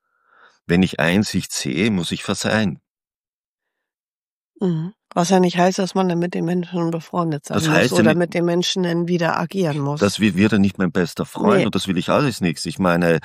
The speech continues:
Speaker 1: es wird beim zweiten Mal, wie man so sagt, nie besser, aber ich, ich will mich selber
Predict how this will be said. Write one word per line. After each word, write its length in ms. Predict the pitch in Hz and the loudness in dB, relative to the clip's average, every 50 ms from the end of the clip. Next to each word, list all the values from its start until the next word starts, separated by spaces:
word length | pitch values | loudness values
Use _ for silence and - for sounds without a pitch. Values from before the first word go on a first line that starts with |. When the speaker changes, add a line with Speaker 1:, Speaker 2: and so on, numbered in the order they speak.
| - 95 - - | -6 -10 -8 -4
Speaker 1:
es 160 | - 82 - | -4 -2 0
wird 120 | 95 101 - | 0 0 2
beim 140 | - 98 87 | 2 0 0
zweiten 440 | - - 87 85 82 92 - - 107 | -2 -2 0 2 2 2 0 0 0
Mal, 100 | 101 95 | 0 2
wie 60 | 90 | 2
man 100 | 95 92 | 2 2
so 140 | 87 - 90 | 0 0 -2
sagt, 380 | 80 - - 92 85 - _ - | -4 -2 0 0 0 -2 _ -2
nie 200 | 98 98 92 92 | 0 0 0 0
besser, 540 | - - 107 120 147 - - - 95 - - | 2 2 2 2 2 -2 -2 0 0 2 2
aber 260 | 87 82 87 87 - | 2 2 2 0 0
ich, 240 | - - 117 113 - - - - - _ | 0 -2 -4 -4 -6 -10 -12 -14 -8 _
ich 320 | - 120 117 - - 95 92 | 2 2 2 2 0 -2 0
will 120 | 117 120 | 0 2
mich 220 | 117 123 117 - | 2 0 -2 -2
selber 520 | - - - 92 95 117 113 135 127 110 | -2 0 2 2 2 2 2 2 0 0